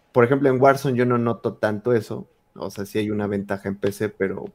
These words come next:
no sé, hay algo gráfico que como que tampoco está tan optimizado que siento que en los sesenta cuadros por segundo el juego ya está muy bien, o sea, creo que así se debería de quedar.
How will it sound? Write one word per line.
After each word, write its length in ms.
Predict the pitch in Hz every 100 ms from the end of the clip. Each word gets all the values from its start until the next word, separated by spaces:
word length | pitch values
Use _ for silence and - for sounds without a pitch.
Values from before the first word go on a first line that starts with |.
| -
no 180 | 104 104
sé, 200 | 113 101
hay 200 | 113 127
algo 220 | 127 120
gráfico 640 | 110 113 123 120 - 95
que 340 | - 95 92 87 - _ _ _ _ _ _ -
como 200 | 98 101
que 120 | 101
tampoco 340 | 104 101 -
está 220 | 127 127
tan 160 | 127 123
optimizado 720 | 120 - 107 110 123 117 113
que 240 | - 98 - _ _ _ - _
siento 520 | - 123 123 120 127
que 140 | 110
en 140 | 101 101
los 140 | 107
sesenta 440 | - 107 123 120 127
cuadros 280 | 131 123
por 180 | - 104
segundo 640 | - 98 107 110 110 107 - _
el 160 | 98 95
juego 300 | 110 107 104
ya 160 | 104
está 300 | 101 - 98
muy 200 | 101 104
bien, 340 | 104 120 120 -
o 80 | -
sea, 180 | - -
creo 200 | - -
que 120 | -
así 280 | 104 - 135
se 160 | 123 107
debería 360 | 101 101 107
de 100 | 107
quedar. 300 | - 104 120